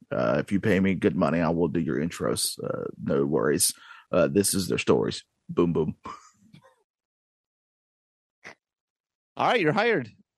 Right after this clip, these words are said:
Speaker 2: So you
Speaker 1: Oh,
Speaker 2: can do our
Speaker 1: thank you.
Speaker 2: outros too. You can, I'll actually give, throw you some money to do our outros. So
Speaker 1: Cons-,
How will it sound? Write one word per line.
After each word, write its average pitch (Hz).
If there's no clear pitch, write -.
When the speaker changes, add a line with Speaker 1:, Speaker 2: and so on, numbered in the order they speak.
Speaker 2:
So 127
you 147
Speaker 1:
Oh, 170
Speaker 2:
can 202
do 208
our 185
Speaker 1:
thank 156
you. 185
Speaker 2:
outros 139
too. 185
You 123
can, 131
I'll 123
actually 135
give, 127
throw 131
you 127
some -
money 123
to 117
do 113
our 117
outros. 110
So 95
Speaker 1:
Cons-, -